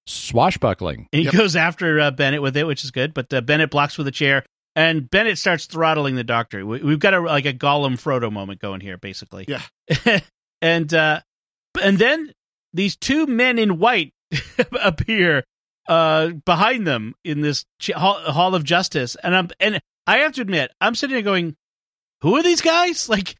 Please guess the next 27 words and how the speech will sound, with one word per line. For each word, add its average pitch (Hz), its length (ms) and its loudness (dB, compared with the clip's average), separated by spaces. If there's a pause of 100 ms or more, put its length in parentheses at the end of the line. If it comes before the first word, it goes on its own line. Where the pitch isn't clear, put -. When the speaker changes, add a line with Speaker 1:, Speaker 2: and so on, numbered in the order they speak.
(200)
Speaker 2:
are 185 80 2
they 180 100 2
crew 247 200 0
members 320 560 0
that 240 160 0
survived? 202 600 0
What, 247 240 -8
what's 226 200 -2
going 269 240 2
on?" 220 320 2 (280)
I 190 140 2
didn't 254 400 0
get 202 300 2 (180)
for 180 120 0
a 170 80 2
while 170 720 2
that 170 300 -2
they 180 100 2
were 175 140 4
Speaker 1:
Oh. 170 40 4
Speaker 2:
actually 180 440 0
Didoans. 131 800 -2 (280)
That 160 260 2
this 202 140 0
is 135 120 4
what, 127 140 4
Speaker 1:
Oh. 64 180 -12